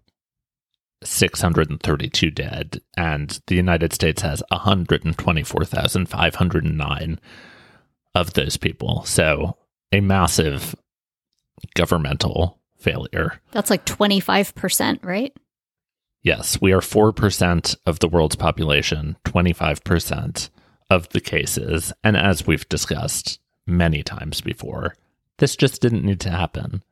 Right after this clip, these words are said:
Speaker 1: This was not, we're already in the rewrite where Republicans are saying, "Who could have known? Who could have known?" Now we're, now we're adapting. No, no, no, no.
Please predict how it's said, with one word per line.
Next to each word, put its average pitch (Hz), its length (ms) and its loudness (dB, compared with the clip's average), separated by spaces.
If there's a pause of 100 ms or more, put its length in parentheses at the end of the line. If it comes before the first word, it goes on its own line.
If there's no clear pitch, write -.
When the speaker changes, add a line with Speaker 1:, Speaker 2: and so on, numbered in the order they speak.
(140)
Speaker 1:
This 92 240 0
was 90 220 2
not, 92 360 2
we're 98 240 6
already 110 460 6
in 101 140 2
the 95 80 4
rewrite 80 580 0 (680)
where 82 160 -2
Republicans 87 680 0
are 82 80 0
saying, 85 240 -2
"Who 277 200 2
could 277 160 0
have 262 180 -2
known? 151 720 2 (1080)
Who 151 140 0
could 165 160 0
have 139 200 0
known?" 123 460 4
Now 123 200 6
we're, 131 220 4 (100)
now 120 240 2
we're 131 200 2
adapting. 95 380 0
No, 95 120 2
no, 95 160 0
no, - 300 -8 (340)
no. 80 120 -4